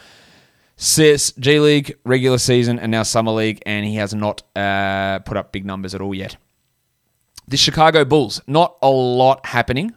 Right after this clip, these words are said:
on their, uh, Summer League roster. Patrick Williams was there, uh, and this was an interesting Summer League, pretty stacked Summer League, because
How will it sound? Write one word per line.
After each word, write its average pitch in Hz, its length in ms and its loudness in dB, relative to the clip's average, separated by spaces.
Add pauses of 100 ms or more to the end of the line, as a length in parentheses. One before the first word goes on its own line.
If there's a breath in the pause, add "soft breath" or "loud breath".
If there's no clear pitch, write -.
(200)
on 113 280 0
their, 110 560 0
uh, 104 140 0
Summer 110 280 -4
League 107 220 -4
roster. 117 380 -2 (320 loud breath)
Patrick 135 340 -2
Williams 139 400 2
was 131 140 0
there, 175 220 2 (140)
uh, 69 80 -4
and 147 360 0
this 202 140 0
was 196 140 -2
an 139 80 0
interesting 139 380 -4
Summer 113 260 -2
League, 98 220 -6
pretty 262 160 -4
stacked - 360 0
Summer 120 180 -2
League, 104 160 -2
because 113 260 -2